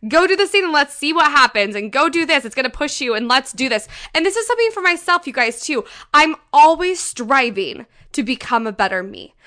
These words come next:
I'm always striving to say, "What would make me uncomfortable? Okay, well, I'm gonna go do that thing."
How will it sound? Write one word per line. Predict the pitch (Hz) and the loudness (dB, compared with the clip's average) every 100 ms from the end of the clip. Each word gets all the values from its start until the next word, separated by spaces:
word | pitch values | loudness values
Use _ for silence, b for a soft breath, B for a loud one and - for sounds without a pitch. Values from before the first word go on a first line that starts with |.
| B | B
I'm | - 262 | -6 2
always | 285 330 359 | 4 4 2
striving | 302 320 320 277 240 | -4 -2 -2 -2 -6
to | 220 | -6
say, | - 220 | -4 -4
"What | 214 226 | -2 -2
would | 269 | -4
make | 277 254 | -4 -6
me | 254 | -6
uncomfortable? | 240 233 208 190 214 247 330 349 | -6 -4 -6 -6 -4 0 2 0
Okay, | 254 247 254 247 269 | -4 -4 0 0 0
well, | 226 214 254 | 0 2 4
I'm | 294 302 | 2 -2
gonna | 320 370 | -6 -4
go | 415 427 | -2 -4
do | 240 302 508 | -2 0 4
that | 359 247 - | 4 2 0
thing." | 214 156 - | -2 -2 -6